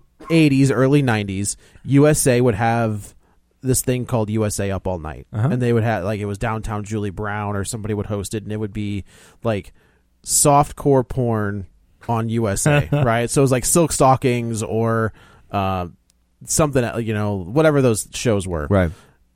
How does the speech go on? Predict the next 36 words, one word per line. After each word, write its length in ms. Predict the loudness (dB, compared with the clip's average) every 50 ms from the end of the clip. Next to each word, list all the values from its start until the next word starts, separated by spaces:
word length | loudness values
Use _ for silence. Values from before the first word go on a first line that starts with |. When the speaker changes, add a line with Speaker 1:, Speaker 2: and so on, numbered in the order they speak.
| _ _ _ _
Speaker 1:
This 460 | -10 -6 0 4 4 6 6 4 0
felt 420 | -2 -2 2 4 4 4 4 4
like 220 | 2 2 2 2 2
it 120 | 0 0 0
Speaker 3:
The 80 | 0 2
Speaker 1:
wanted 180 | 4 4 4 4
Speaker 3:
Red 120 | 2 0
Shoe 320 | -2 -4 0 0 2 0
Speaker 1:
The 260 | 0 -2 0 2 2 4
Red 200 | 4 4 4 4
Shoe 160 | 4 4 6
Speaker 3:
Diaries. 420 | 6 4 4 4 2 0 0 0
Speaker 1:
Diaries, 20 | 0
yes. 300 | 0 0 0 -2 -4 -6 -8 -14 -20 -20 -20 _ -20 _ -20 -20 -20 -12 -8 -8 -8 -8 -10
<laughs> 120 | -12 -6
Well 140 | -6 -4 -2
done. 300 | 0 0 0 0 -2 -6 -10 _ _ -20 _ _ _ -20 -4 2
Uh, 200 | 4 6 6 6
this 240 | 6 6 4 4 2
felt 360 | 2 4 4 6 6 4 4
like 320 | 2 2 2 2 2 2
Speaker 3:
That 140 | 2 4 4
was 100 | 6 4
Speaker 1:
the, 60 | 4
Speaker 3:
a 120 | 4 4 4
Speaker 1:
the 60 | 4 4
Speaker 3:
Showtime 220 | 4 4 4 4 4
Speaker 1:
Room. 340 | 4 2 0 -2 -4 -6 -2 2
It 120 | 2 4
Speaker 3:
Sho-, 60 | 6 6
Speaker 1:
was. 320 | 6 6 6 6 4 2
Speaker 3:
on 80 | 2 2
Showtime. 460 | 2 4 4 4 4 4 4 4 4
It 100 | 4 4
had 140 | 4 4 4
nudity, 500 | 4 4 4 4 2 0 0 0 -2